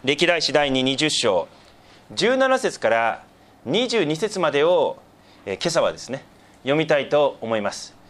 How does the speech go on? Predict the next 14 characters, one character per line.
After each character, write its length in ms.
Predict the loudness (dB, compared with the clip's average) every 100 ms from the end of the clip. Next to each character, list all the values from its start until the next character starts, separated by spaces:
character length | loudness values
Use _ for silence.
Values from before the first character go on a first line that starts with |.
| -20 -20 -20 -4
で、 220 | -2 -2 0 0
え 80 | 0
ー、 60 | 0
今 160 | 2 2
日 20 |
は、 280 | 2 -2 -8 -14
え 140 | -6 -2
ー、 40 |
午 120 | 0
後 80 | 2
の 80 | 2
礼 100 | 2
拝 220 | 0 0
で、 340 | 2 0 0